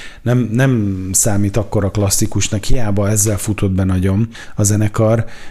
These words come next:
Még-, mégis, mégis valahogy egy picit, picit ezek mellett egy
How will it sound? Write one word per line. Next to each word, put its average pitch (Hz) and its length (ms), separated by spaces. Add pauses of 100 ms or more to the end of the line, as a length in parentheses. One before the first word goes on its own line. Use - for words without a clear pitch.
Még-, 123 220
mégis, 117 460
mégis 117 340
valahogy 107 240
egy - 180
picit, 123 440 (200)
picit 147 300
ezek 104 260
mellett 92 480
egy 90 320